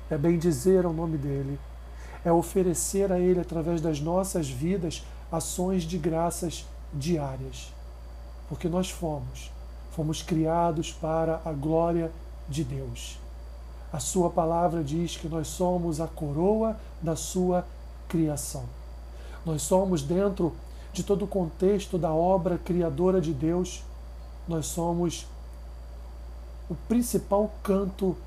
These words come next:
do quadro. Nós somos a principal peça da obra do Senhor. Nós somos a criação mais importante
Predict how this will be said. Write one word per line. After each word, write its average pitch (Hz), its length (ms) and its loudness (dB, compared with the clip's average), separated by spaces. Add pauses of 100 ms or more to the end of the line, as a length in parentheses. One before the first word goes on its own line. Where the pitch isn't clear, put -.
(120)
do 165 160 2
quadro. 139 580 -2 (1300)
Nós 156 140 -2
somos 170 640 2 (1040)
a 160 80 -4
principal 202 680 2 (260)
peça 180 640 4 (2000)
da 165 120 2
obra 165 560 4 (920)
do 180 80 2
Senhor. 143 400 -2 (960)
Nós 147 140 -4
somos 170 440 2
a 165 80 2
criação 175 640 2
mais 180 500 2
importante 180 840 -4